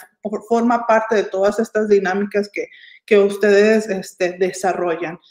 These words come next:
Bueno, pues para, eh, digamos, cerrar esta primera, eh, ronda de preguntas y después, eh, irnos un poco a las preguntas del público que están, este, bastante interesados con, con las intervenciones, eh,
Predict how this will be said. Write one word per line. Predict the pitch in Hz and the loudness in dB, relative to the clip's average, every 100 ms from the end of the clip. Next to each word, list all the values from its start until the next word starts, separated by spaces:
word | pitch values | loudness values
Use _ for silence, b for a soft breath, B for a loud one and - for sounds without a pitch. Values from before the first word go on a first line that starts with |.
| b b _ | b b _
Bueno, | 214 208 | 2 2
pues | 208 208 - - - | 2 -2 -2 -14 -2
para, | 214 208 196 196 185 - | 2 4 6 4 4 4
eh, | 214 208 202 - - | 4 4 4 2 -2
digamos, | 226 220 226 262 | 0 2 2 2
cerrar | 285 226 220 | 2 4 4
esta | 262 - 262 | 2 -2 -2
primera, | 254 226 220 233 254 254 220 - | 0 0 2 2 2 2 0 -2
eh, | 196 185 - | -4 -6 -2
ronda | 202 226 233 | 0 2 4
de | 254 247 | 2 2
preguntas | 214 202 220 226 254 247 | 0 0 0 0 0 -2
y | |
después, | 202 202 - 214 - | -4 -4 -2 -2 0
eh, | 226 220 - | 2 2 2
irnos | 214 208 240 233 | 0 0 -4 -2
un | 233 | -2
poco | 220 220 | -2 2
a | 233 | 2
las | 226 214 | 4 2
preguntas | 202 185 190 202 226 233 | 0 0 0 0 2 2
del | 208 202 | 0 0
público | 202 214 233 214 202 | -4 -4 0 0 2
que | 202 - B B B - | 0 -2 B B B -6
están, | 190 - 196 202 214 208 | -4 0 2 4 2 0
este, | 208 214 - 196 202 - _ | -2 -2 0 0 -2 -18 _
bastante | 185 180 196 196 220 | -2 2 -2 2 2
interesados | 220 226 185 - 196 208 214 | 4 4 2 4 6 6 4
con, | - 190 175 | 4 2 2
con | - 190 190 | -2 -2 2
las | 185 185 - | 0 0 -4
intervenciones, | 202 202 202 202 202 202 262 247 247 254 359 B B B - | -2 2 2 4 2 2 2 2 4 2 0 B B B -2
eh, | 196 196 185 - - | 4 4 4 0 -6